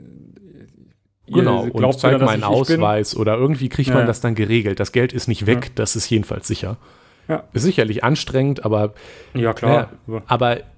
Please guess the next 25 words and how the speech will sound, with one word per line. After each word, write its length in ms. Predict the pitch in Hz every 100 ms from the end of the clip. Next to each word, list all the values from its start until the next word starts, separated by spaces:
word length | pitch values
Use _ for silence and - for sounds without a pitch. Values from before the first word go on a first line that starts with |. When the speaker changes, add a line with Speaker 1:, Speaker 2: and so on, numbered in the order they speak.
| - -
Speaker 2:
ähm, 300 | 123 120 123 -
im 80 |
Internet 320 | 156 160 143 -
findet 200 | 156 135
man 140 | 123
sehr, 220 | 123 208
sehr 160 | 165 151
viele 240 | - 139
Geschichten 680 | 123 - 147 - - 131 131 - _
von, 380 | - 127 120 120 - _ -
„Ich 160 | 123
habe 180 | 143 135
irgendwann 320 | 139 151 143 135
mal 100 | 131
einen 180 | 120 110
Bitcoin 380 | 135 - 131
gekauft, 540 | 117 - 117 147 - -
als 160 | 120 -
das 180 | 120
noch 100 | 127
Speaker 1:
Ja. 80 | 113
Speaker 2:
zehn 180 | 113 120
Cent 300 | 127 139 -
wert 240 | 120 110
war. 260 | 113 113 131